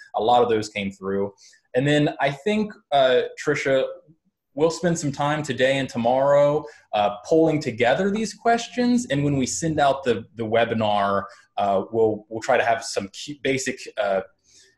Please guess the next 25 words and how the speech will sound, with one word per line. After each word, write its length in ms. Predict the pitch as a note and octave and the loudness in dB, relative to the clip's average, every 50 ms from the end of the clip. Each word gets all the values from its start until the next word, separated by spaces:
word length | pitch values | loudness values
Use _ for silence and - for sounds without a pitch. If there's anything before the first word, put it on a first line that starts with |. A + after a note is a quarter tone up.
| _ _ _ _ | _ _ _ _
F 180 | D3+ C#3+ C#3 D#3+ | -2 0 0 0
A 140 | C#3 A#2+ A#2 | -2 -2 -4
Qs 500 | - - C3+ C3+ C3+ B2 A2+ G2+ F#2+ G#2 | -6 -4 -2 0 0 0 0 -2 -4 -4
or, 200 | G#2 G2+ G2+ A2 | -4 -4 -4 -4
or 160 | A#2+ G#2+ G#2 | -6 -8 -10
Q 220 | - - C#3 B2 | -4 -2 -2 0
and 80 | A#2+ A#2 | 0 0
A 360 | A2+ A2+ A2+ A2 G2+ G#2 - _ | 0 -2 -2 -4 -4 -6 -10 _
type 300 | - A2+ G#2+ G#2 - - _ - | -4 -4 -4 -4 -8 -14 _ -4
things 400 | - A2 G#2+ G#2+ G#2 G2 - - A2 | -4 -2 -2 -4 -6 -8 -10 -10 -12
within 360 | G#2+ - - C3 A#2+ A2+ A2 | -12 -10 -8 -8 -6 -4 -2
that 240 | G#2+ G2 G2 G#2 - - - _ G2+ | -2 -2 -2 -4 -4 -8 -16 _ -8
recording 560 | G2+ F#2+ - - - G#2+ G#2 G2 G2 F#2 F#2 | -8 -8 -6 -4 -2 -2 0 0 -2 -4 -6
for 140 | - G2+ F#2+ | -10 -14 -16
people 280 | - G#2 F#2+ - F#2+ F#2+ | -14 -14 -14 -14 -14 -10
to 80 | G2+ | -8
maybe, 380 | G2 G2 G2 G2 G2 G2 G2 - _ _ | -6 -6 -6 -6 -8 -10 -10 -14 _ _
maybe 380 | A2+ G#2 G2 G#2 G2+ G2 G2 G2 _ _ _ | -14 -14 -12 -12 -12 -14 -14 -16 _ _ _
we'll 140 | G#2 G2 | -18 -16
be 100 | G2+ G2 | -14 -12
able 120 | F#2+ F#2 F#2+ | -12 -12 -12
to 60 | - | -14
hit 120 | - - | -16 -18
on 100 | F#2 - F2 - | -18 -18 -18 -20
some. 180 | - - - | -20 -20 -20